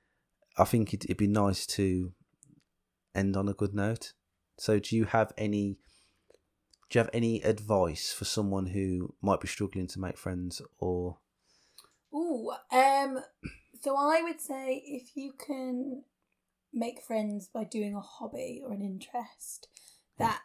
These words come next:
Speaker 2: as an adult, I think that's the easiest way to make friends. You've instantly got something to talk about.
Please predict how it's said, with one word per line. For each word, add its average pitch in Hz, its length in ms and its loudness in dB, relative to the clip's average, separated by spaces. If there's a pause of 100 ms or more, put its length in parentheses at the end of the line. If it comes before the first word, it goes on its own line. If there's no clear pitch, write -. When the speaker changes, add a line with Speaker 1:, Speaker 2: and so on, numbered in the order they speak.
Speaker 2:
as 240 180 4
an 233 120 2
adult, 247 520 2
I 247 60 0
think 240 220 0
that's 285 220 -10
the 240 100 -8
easiest 196 540 -2
way 226 400 0 (240)
to 214 180 0
make 208 300 2
friends. 254 560 0 (360)
You've 220 180 0
instantly 233 420 0
got 220 120 -2
something 190 320 -6
to 180 60 -16
talk 196 360 -8
about. 208 480 -4